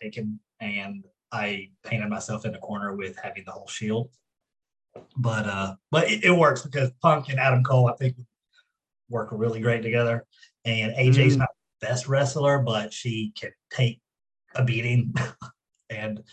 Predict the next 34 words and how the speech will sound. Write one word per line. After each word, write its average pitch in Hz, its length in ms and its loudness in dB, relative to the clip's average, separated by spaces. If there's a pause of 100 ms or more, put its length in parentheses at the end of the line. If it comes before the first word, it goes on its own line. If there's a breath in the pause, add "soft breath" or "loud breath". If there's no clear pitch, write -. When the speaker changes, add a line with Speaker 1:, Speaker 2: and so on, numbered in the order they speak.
(260 soft breath)
Speaker 1:
Britt 120 180 2
Baker 113 300 0
can 110 140 -2
do 113 140 2
it. 117 140 -6 (720)
Um, 127 720 6 (580)
I'm 127 180 -2
gonna 190 200 2
have, 147 500 0 (1200)
I'm 139 100 -2
actually 208 220 -2
gonna 180 140 4
have 131 180 2
Punk 135 260 -4 (680)
and 120 160 -4
A 123 120 2
J 113 200 0
win 104 240 -6
this 101 180 -6
one 101 220 -6
because 98 680 -4
I 107 80 -6
love 101 180 -4
C - 160 -10
M 90 100 -12
Punk. - 220 -20 (2250 loud breath)
Speaker 2:
So 156 160 8
does 143 120 6
Adam 156 240 8
Cole 160 200 10
go 156 180 8
to 143 80 4
sleep 175 340 6
then? 202 260 8